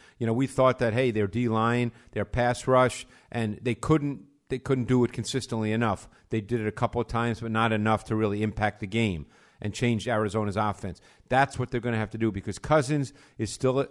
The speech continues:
relatively young in terms of number of starts, does have a tendency to try to do too much, can get a little frenetic in the pocket when there's pressure. They're going to have to get,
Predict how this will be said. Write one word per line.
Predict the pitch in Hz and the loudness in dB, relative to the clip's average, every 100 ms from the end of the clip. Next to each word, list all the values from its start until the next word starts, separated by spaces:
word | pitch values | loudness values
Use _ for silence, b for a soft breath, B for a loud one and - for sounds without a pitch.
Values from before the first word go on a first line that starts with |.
| - | -8
relatively | 113 113 117 131 156 151 170 | -2 0 0 0 0 2 4
young | 151 135 143 | 4 2 0
in | |
terms | 127 131 127 | -4 -4 -2
of | 120 113 | -4 -4
number | 120 123 | -2 -2
of | 139 | -4
starts, | - 123 117 120 - b b b | 0 4 6 4 -2 b b b
does | - 123 139 | 0 2 2
have | 147 | 0
a | 147 | 0
tendency | 147 139 123 143 | 0 0 -2 -4
to | 131 | -4
try | - 131 | -2 0
to | 120 | 0
do | 120 127 | -2 -2
too | - 147 | -2 -2
much, | 131 127 127 - b b _ | 0 -2 -4 -12 b b _
can | 123 127 139 | -2 0 0
get | 139 135 | 0 0
a | |
little | 131 131 | 0 -2
frenetic | 120 - 120 123 127 135 | -2 -4 -2 -2 -2 -4
in | 131 | -6
the | |
pocket | - 120 117 117 123 | -4 -2 -2 -2 -4
when | 120 | -2
there's | 123 117 | -4 -6
pressure. | - 120 - 123 113 B - | -2 -2 -2 -4 -6 B -4
They're | 110 | -4
going | 92 120 123 139 127 | -2 0 2 2 0
to | 117 | -2
have | 117 117 | -2 -4
to | 107 | -4
get, | 117 - | -4 -4